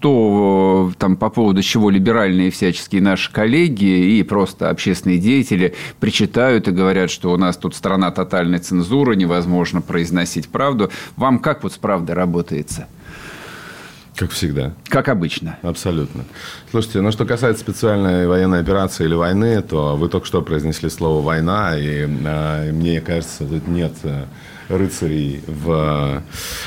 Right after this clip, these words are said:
Speaker 2: э, бронежилетах, которые за вами прибежали. Это вообще, на самом деле, такая, м, западная история, а, потому что каждый западный журналист пытается меня спросить о том, что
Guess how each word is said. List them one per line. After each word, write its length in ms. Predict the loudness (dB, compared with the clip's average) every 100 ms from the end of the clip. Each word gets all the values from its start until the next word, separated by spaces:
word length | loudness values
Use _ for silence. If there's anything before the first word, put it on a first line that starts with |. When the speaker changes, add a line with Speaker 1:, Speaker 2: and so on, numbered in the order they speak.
| -6
Speaker 2:
э, 140 | -2 0
бронежилетах, 720 | 2 2 2 2 0 0 -2
которые 400 | -4 -2 0 2
за 140 | 2
вами 180 | 2 2
прибежали. 580 | 0 0 0 0 0 -2 -4
Это 280 | -2 0 0
вообще, 300 | -2 -2 -2
на 100 | -2
самом 260 | -2 -2
деле, 260 | 0 0 -2
такая, 540 | -4 -4 -2 -2 -2 -6 -16 -20 -20 -20 -20 -20 -20 -20 -20 -20 -20 -20 -20 -16 -6
м, 280 | -2 -2 -6 -6
западная 720 | -2 0 0 0 -2 0 -2
история, 680 | -2 0 2 2 0 -2 -4
а, 220 | -4 -4
потому 360 | -4 -4 -2 -2
что 1400 | -4 -2 0 0 0 0 0 -2 -2 -4 -6 -10 -10 -8
каждый 440 | -2 -2 0 0 0
западный 480 | 0 -2 -2 -2
журналист 440 | -2 -2 0 -2 -4
пытается 380 | -2 -2 -2 -4
меня 140 | -4
спросить 400 | -4 -6 -4 -4
о 80 | -4
том, 200 | -2 -4
что 500 | -2 -2 -2 -2